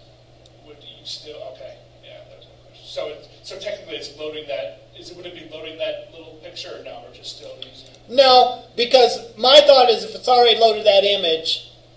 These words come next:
Speaker 2: who cares? I'm not gonna, like, swap out and,
Speaker 1: Right.
Speaker 2: and put the dummy little image up again.
Speaker 1: Okay.
Speaker 2: All right.
Speaker 1: So it would only load the smaller image if it's, if it's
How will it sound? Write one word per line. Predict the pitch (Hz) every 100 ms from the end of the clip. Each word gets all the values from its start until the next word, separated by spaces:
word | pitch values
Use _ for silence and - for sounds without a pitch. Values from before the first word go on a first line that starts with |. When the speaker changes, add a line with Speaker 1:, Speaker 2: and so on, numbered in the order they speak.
| _ _ _ -
Speaker 2:
who | 190
cares? | 185 202 185 147
I'm | 147
not | 156
gonna, | 156
like, | 147 143 -
swap | - - 170 160 165
out | 151 151 -
and, | 151 143
Speaker 1:
Right. | 139
Speaker 2:
and | 151 -
put | 170
the | 160 -
dummy | 160 151
little | 147 160 143
image | 135 127 131
up | 131 131
again. | 131 123 - - - _ _ _
Speaker 1:
Okay. | - - - _ _ _ - 113
Speaker 2:
All | 110
right. | 120 - _ _ _ _ -
Speaker 1:
So | -
it | 170
would | 175
only | 180 170
load | 147 151 151 156 -
the | -
smaller | - - - - 523 523
image | 539 - -
if | -
it's, | 156 - - - -
if | - -
it's | -